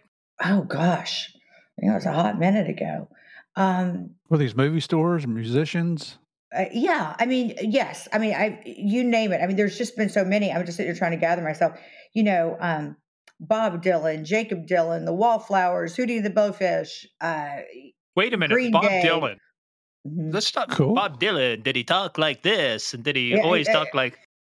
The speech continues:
Speaker 1: I, I, he, I, I don't get Bob Dylan. I'll go ahead and say it. I just, I don't get it. I don't get the draw. I don't get the, he sounds all gravelly, like he's,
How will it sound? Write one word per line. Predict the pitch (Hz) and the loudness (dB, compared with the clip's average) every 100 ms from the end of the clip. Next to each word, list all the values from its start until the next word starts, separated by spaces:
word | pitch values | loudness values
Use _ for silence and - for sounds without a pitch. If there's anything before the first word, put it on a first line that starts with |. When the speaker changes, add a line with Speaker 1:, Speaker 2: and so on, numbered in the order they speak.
| _ _ - | _ _ -6
Speaker 1:
I, | 190 - - | -6 -6 -8
I, | 196 - 226 - 208 | -8 -6 -10 -4 -6
he, | 180 190 262 262 | -4 -4 -2 0
I, | 220 220 - | 0 0 0
I | 226 | 0
don't | 269 233 | 0 0
get | 247 190 | 0 2
Bob | 196 185 | 0 2
Dylan. | 170 165 151 | 0 0 0
I'll | 147 | 0
go | 180 | 2
ahead | 180 | 0
and | 170 | 0
say | 175 156 | 0 0
it. | - | 0
I | 175 | -2
just, | 175 185 | 0 0
I | 185 | 2
don't | 180 170 | 0 0
get | 160 | 0
it. | 123 - _ _ 151 | 0 -6 _ _ -4
I | |
don't | 151 151 | -2 -2
get | 151 165 | -2 -2
the | 165 | -2
draw. | 147 151 151 151 - | 0 2 2 0 0
I | 139 | -2
don't | 139 | -2
get | 143 143 | -2 -2
the, | 143 | -2
he | 139 151 | -4 -4
sounds | - 151 156 151 | -2 0 0 2
all | 147 | 0
gravelly, | 147 147 139 151 156 160 156 151 | 0 0 2 2 0 0 0 -2
like | 131 | -2
he's, | - 139 143 - | -4 -8 -8 -14